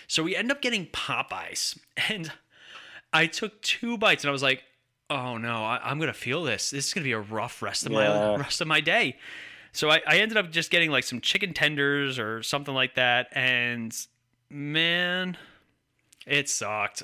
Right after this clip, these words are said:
Speaker 1: Like, I, I was
Speaker 2: Yeah.
Speaker 1: miserable. I couldn't finish it. And just, it, Mel and I are
Speaker 2: Mm-hmm.
Speaker 1: sitting there 'cause we don't, and also that's the reason I picked Popeyes is because we don't,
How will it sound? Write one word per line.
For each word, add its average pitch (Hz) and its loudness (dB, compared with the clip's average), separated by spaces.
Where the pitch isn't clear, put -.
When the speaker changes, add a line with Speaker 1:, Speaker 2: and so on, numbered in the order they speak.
Speaker 1:
Like, 123 4
I, 143 6
I 135 6
was 139 0
Speaker 2:
Yeah. 135 -6
Speaker 1:
miserable. 117 2
I 131 4
couldn't 170 -2
finish 127 4
it. 117 4
And 113 2
just, - -4
it, 131 -4
Mel 139 2
and 156 0
I 151 4
are 139 4
Speaker 2:
Mm-hmm. 113 -2
Speaker 1:
sitting 131 -4
there 127 0
'cause 127 -6
we 175 0
don't, 208 0
and 160 2
also 170 0
that's 160 -2
the 180 -6
reason 175 -2
I 147 0
picked - -6
Popeyes 165 -2
is 123 -8
because 143 -4
we 170 -2
don't, 190 0